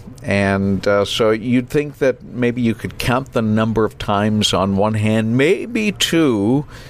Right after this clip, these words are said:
And, uh, he started, uh, the search in nineteen fifty-two up to the current year.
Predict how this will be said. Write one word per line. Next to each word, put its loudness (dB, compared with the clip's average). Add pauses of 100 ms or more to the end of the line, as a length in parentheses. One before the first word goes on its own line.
(520)
And, -2
uh, 4
he 0
started, 0
uh, 4
the -6
search -2
in 2
nineteen 0
fifty-two 0 (640)
up -4
to -2
the -2
current -2
year. 2